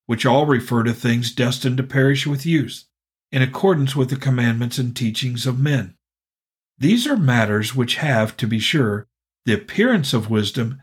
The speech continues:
in self-made religion and self-abasement and severe treatment of the body, but are of no value against fleshly indulgence.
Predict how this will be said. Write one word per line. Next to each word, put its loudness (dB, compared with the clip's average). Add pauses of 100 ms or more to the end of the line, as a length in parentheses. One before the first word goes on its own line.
(200)
in -4
self-made 0
religion 0 (200)
and -8
self-abasement 0 (240)
and -2
severe 2
treatment -2
of 0
the -2
body, 0 (400)
but 2
are 4
of 0
no 4
value 0 (320)
against -2
fleshly 0
indulgence. -4